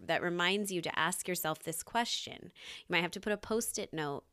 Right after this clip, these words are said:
um, on the rearview mirror, not your rearview mirror, the flip down mirror in your car. Like,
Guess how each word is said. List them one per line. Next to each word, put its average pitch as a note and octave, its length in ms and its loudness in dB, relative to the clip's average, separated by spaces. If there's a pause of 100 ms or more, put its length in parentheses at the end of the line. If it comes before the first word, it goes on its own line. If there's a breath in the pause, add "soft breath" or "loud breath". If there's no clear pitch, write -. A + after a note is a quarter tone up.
(100)
um, D3+ 480 -4
on D#3 220 0
the D#3+ 80 -2
rearview D#3+ 400 0
mirror, F3 380 2
not D#3 180 -2
your D3 120 -8
rearview D3+ 260 -6
mirror, D#3 180 -4
the D#3+ 80 -4
flip - 240 4
down D#3+ 200 4
mirror D#3+ 200 2
in E3+ 120 2
your F3+ 120 0
car. F3+ 340 4 (400 loud breath)
Like, F3 300 6